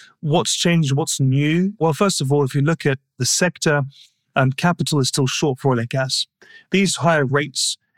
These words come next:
which is something Mark Kolonovic has talked about in terms of the strategy view for J P Morgan, means higher cost of debt.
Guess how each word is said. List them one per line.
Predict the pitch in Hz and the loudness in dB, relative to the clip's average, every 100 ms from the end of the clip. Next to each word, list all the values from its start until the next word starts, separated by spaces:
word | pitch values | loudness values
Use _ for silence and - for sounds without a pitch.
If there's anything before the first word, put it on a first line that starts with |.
| - | -4
which | 135 | -2
is | 135 | 0
something | 156 143 135 | 0 0 0
Mark | 127 139 135 | 2 0 -2
Kolonovic | - 139 135 131 - | -2 0 2 0 -4
has | 127 | -6
talked | - 202 - | 0 0 2
about | 170 170 165 165 165 | 0 2 2 -2 -4
in | 135 | -4
terms | 143 135 135 | 0 0 0
of | 123 - - | -6 -12 -12
the | |
strategy | - 165 139 135 143 | -4 -2 -2 -2 -2
view | 139 139 | -2 -4
for | - | 0
J | 147 | -2
P | 135 139 | 0 2
Morgan, | 135 135 139 135 - - | 2 2 0 -4 -10 -2
means | 180 202 - | 2 2 2
higher | 139 131 | -2 0
cost | 127 120 127 | -2 -2 0
of | |
debt. | 113 101 - | 0 0 -4